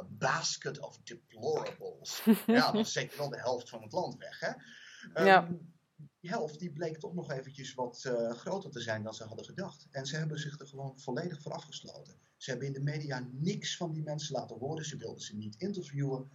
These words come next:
Speaker 1: Als iemand zo'n mening, eh, naar voren bracht, heb ik meerdere, eh,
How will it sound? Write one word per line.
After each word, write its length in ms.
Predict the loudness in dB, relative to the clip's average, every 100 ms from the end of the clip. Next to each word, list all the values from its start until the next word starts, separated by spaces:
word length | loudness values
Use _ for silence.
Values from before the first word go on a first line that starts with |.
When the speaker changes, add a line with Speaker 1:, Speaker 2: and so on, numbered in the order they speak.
| -14 -4
Speaker 1:
Als 220 | -2 0
iemand 340 | 0 0 0
zo'n 240 | 2 2 6
mening, 500 | 6 6 2 0 -2
eh, 220 | -8 -10
naar 160 | -10 2
voren 300 | 4 4 0
bracht, 280 | -8 -10 _ _ -4
heb 140 | 0
ik 100 | 2
meerdere, 640 | 4 6 4 2 2 2 2
eh, 220 | -2 -4